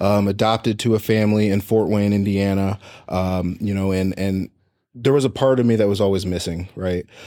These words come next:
Um, no matter what I tried to water that plant with, so to speak, um, you know, I, I've tried women, I've tried drugs, I've tried alcohol.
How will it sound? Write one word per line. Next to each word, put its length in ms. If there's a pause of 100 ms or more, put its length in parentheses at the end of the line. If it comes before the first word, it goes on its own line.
(140)
Um, 440
no 160
matter 200
what 200
I 160
tried 260
to 80
water 340
that 220
plant 240
with, 160
so 160
to 80
speak, 520
um, 220
you 80
know, 120
I, 200
I've 120
tried 420 (240)
women, 400
I've 140
tried 480 (100)
drugs, 400
I've 120
tried 200
alcohol. 640